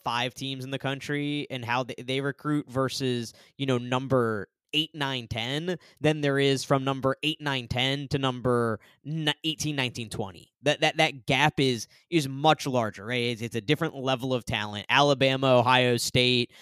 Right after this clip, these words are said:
Georgia. I mean, it's a different level. You're, you're, you're no doubt right about that. I s-, I still think they're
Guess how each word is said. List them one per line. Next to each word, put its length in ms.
Georgia. 420
I 120
mean, 220
it's 320
a 60
different 360
level. 260
You're, 240
you're, 280
you're 160
no 240
doubt 320
right 240
about 260
that. 160
I 100
s-, 140
I 60
still 160
think 180
they're 220